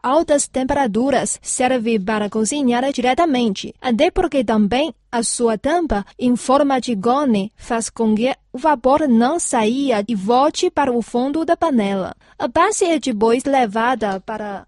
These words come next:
a mesa para servir o cozido. Os pratos confeccionados nas tahines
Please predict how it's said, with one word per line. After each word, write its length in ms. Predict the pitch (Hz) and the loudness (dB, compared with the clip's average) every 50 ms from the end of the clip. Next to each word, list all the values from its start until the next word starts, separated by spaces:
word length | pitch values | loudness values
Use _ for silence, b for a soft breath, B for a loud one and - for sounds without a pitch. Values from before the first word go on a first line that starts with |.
| _ _ - | _ _ -14
a 80 | 233 | -10
mesa 520 | 226 214 214 226 233 247 254 240 202 208 202 | -8 -8 -6 -4 -4 -4 -4 -4 -4 -4 -6
para 200 | 196 214 214 214 | -4 -4 -6 -4
servir 560 | 214 - 240 220 220 202 180 220 233 254 262 - | -6 -6 -6 -4 -6 -4 -4 -4 -4 -4 -4 -6
o 140 | - 240 220 - _ _ - | -8 -12 -12 -12 _ _ -8
cozido. 680 | - 254 247 220 196 180 220 254 269 233 - 156 - - _ - | -6 -4 -4 -4 -4 -6 -6 -6 -8 -8 -10 -12 -14 -14 _ -10
Os 240 | - 320 339 - - | -6 -6 -6 -6 -4
pratos 580 | - - 339 370 415 415 - - 247 240 - | -2 0 2 2 2 0 0 -2 -2 -2 -2
confeccionados 1300 | - - - 277 269 262 - 277 254 - - - 269 254 233 208 214 226 247 262 269 214 202 190 196 - | -6 -4 -2 0 0 0 0 -2 -2 -2 -2 -2 0 0 2 2 2 2 0 0 0 0 -2 -2 -2 -2
nas 240 | - 202 202 202 - | -2 -2 -2 -2 -4
tahines 800 | - - 226 226 202 220 262 294 302 285 240 208 190 202 - - | -2 -2 -2 0 0 -2 0 0 0 0 2 0 0 -2 -4 -8